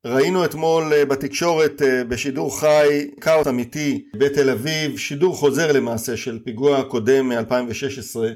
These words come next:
מחבל באותה מתכונת פעולה, באותו אזור,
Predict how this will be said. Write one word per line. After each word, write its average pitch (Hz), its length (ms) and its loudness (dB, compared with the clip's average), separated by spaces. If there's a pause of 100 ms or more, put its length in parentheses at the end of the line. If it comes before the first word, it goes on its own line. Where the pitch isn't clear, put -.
(140)
מחבל 123 520 0
באותה 127 600 2 (160)
מתכונת 131 540 -2 (120)
פעולה, 135 560 2 (400)
באותו 113 420 2
אזור, 131 760 2